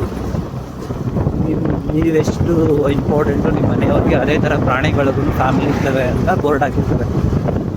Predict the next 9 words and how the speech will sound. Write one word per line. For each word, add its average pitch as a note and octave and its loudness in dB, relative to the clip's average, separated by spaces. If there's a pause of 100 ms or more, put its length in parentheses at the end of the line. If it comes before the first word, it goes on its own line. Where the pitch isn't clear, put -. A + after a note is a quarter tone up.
(800)
ಭಯ. D#3 0
ಆಮೇಲೆ G3+ 2
ಎಲ್ಲಾದ್ರೂ F#3 2
ಹೋಗ್ತಿಲ್ F#3+ 2
ಕ್ರಾಸ್ E3 0
ಆಗ್ಬಿಟ್ರೆ F#3 2
ಒಂದು E3+ 4
ಹುಲಿನೋ, F3 4
ಸಿಂಹನೋ, F3 2